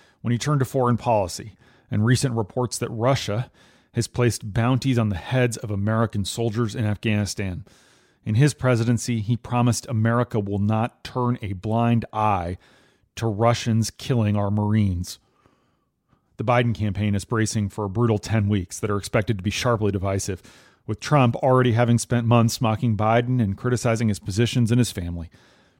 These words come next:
Republicans will take the national stage starting Monday for their convention, with four nights to showcase a competing vision for the nation. Next Thursday, Trump will deliver his acceptance speech on the White House lawn.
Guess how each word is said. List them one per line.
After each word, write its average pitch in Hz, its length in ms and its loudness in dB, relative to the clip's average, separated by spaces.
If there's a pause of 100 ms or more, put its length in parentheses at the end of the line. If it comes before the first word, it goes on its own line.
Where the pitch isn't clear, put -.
Republicans 120 520 2
will 110 100 -4
take 120 200 0
the - 80 -2
national 110 380 0
stage 113 420 -4
starting 117 300 2
Monday 117 300 6
for - 200 -2
their 135 200 8
convention, 92 540 -4 (380)
with 113 140 -4
four 147 260 4
nights 110 440 -2
to 123 120 -4
showcase 117 540 -2
a 113 80 -2
competing 117 520 2
vision 110 360 2
for 120 100 -2
the 117 80 2
nation. 110 380 2 (440)
Next - 280 -6
Thursday, 113 560 -2
Trump 120 280 -2
will 123 60 0
deliver 120 380 2
his 139 200 4
acceptance 107 520 -4
speech - 480 -8
on 117 120 2
the 110 60 4
White 104 160 2
House 98 260 -4
lawn. 104 380 -4